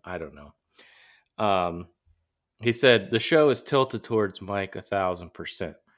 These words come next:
That's fine. It's like if you got Aerosmith and there's Steven Tyler, and he's the front man. I found my spot. I'm second, and he's number one on the show. That's no problem with me. Maybe he does have a problem."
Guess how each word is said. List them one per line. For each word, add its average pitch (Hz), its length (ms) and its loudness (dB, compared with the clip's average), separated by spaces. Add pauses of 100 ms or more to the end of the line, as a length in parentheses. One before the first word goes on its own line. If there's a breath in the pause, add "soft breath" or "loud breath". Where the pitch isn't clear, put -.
(520)
That's 143 240 2
fine. 107 540 2 (200)
It's - 200 -10
like 147 220 0
if 135 140 -6
you 127 60 -10
got 131 260 2
Aerosmith 110 760 0
and 104 120 -8
there's 101 180 -8
Steven 101 440 -8
Tyler, 95 640 -2 (400)
and 101 140 -6
he's 101 200 -6
the - 120 -20
front 107 340 -2
man. 78 300 -14 (160)
I 113 100 -8
found 123 320 2
my 110 160 -2
spot. 90 540 -4
I'm 104 160 -4
second, 95 540 -8 (180)
and 98 160 -10
he's 98 240 -8
number 95 260 -4
one 92 260 -4
on 90 140 -6
the 87 60 -10
show. 82 380 -8 (500)
That's 127 260 -2
no 131 160 0
problem 117 360 0
with 95 140 -10
me. 98 340 -6 (580)
Maybe 104 360 2
he 104 200 -4
does 98 300 0
have 85 160 -6
a 82 60 -10
problem." 76 460 -10